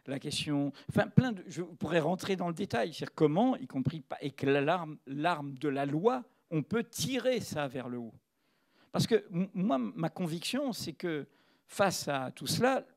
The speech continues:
la première arme, c'est nos libertés. Et c'est nos libertés qui nous permettront de mener cette bataille. Parce qu'il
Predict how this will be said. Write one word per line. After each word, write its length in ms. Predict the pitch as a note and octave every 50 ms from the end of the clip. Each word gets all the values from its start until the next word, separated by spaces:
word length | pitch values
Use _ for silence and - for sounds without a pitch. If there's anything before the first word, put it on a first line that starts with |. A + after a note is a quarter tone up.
| -
la 200 | D#3 D3 D#3 D#3
première 460 | D3+ - - F#3 F#3 F3 D#3+ D#3 - - -
arme, 360 | G#3 A#3 B3+ B3+ A3+ G3+ - -
c'est 220 | - - - D#3+ D3+
nos 220 | D3+ D#3+ F#3+ G3+
libertés. 540 | G3 G3 D#3+ D#3 D3+ - - - C#3 A#2+ - _ _ _ - - _ _ _ _ _ _ _ _ _ _ _ _ _ _ _ _ - -
Et 60 | C3
c'est 180 | B2+ E3 F3
nos 220 | F3 F#3+ A3 A3 A#3
libertés 500 | A#3 A3 F#3+ G3 F3+ - - - B3+ B3
qui 140 | - - F#3
nous 140 | F3 E3
permettront 600 | C#3 - - F3 E3 F3 E3+ E3 - - - G3
de 60 | G3 F3+
mener 300 | D#3 D3 D3 C#3+ D3 C#3+
cette 240 | - - - A#2+
bataille. 420 | A#2 C3+ B2+ - - C3+ C3 B2+ B2 _ _ _ _ - - - - _ _ _ _ _ _ - - - - -
Parce 180 | - E3+ D#3 -
qu'il 260 | - G#3 G3 F#3 -